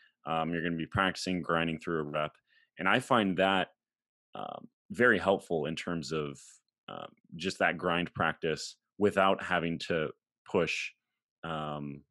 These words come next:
<laughs> singles at nine and a half to ten on the main lift, which can be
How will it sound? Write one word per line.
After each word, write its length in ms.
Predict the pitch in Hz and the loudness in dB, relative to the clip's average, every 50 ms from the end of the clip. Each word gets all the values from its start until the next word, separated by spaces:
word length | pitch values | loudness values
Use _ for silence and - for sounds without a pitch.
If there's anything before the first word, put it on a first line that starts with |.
| _ | _
<laughs> 160 | - - - - | -16 -16 -12 -10
singles 540 | - - - 98 90 82 82 82 80 - - - | -10 -6 -2 -2 -2 0 0 -2 -2 -4 -4 -2
at 160 | - 80 - | -2 -2 0
nine 180 | 78 82 82 80 | 0 -2 -2 0
and 80 | 78 | -2
a 40 | 73 | -2
half 180 | 73 76 71 - | -2 -4 -4 -4
to 80 | - 73 | -6 -10
ten 340 | - - - 80 76 73 71 | -8 -6 -6 -6 -6 -6 -6
on 380 | - - 78 76 76 76 73 | -6 -4 -4 -4 -4 -6 -6
the 80 | 73 73 | -8 -6
main 300 | 73 78 78 78 73 71 | -6 -6 -6 -6 -6 -6
lift, 260 | 71 69 - - - - _ - - - _ _ _ | -6 -8 -8 -10 -16 -20 _ -20 -20 -20 _ _ _
which 380 | 82 85 80 - - - - _ | -4 -2 -2 -2 -4 -6 -8 _
can 280 | - - 98 87 85 78 | -4 -2 0 0 0 -2
be 420 | 78 82 78 78 78 76 73 71 | -2 -2 -2 -2 -2 -4 -6 -8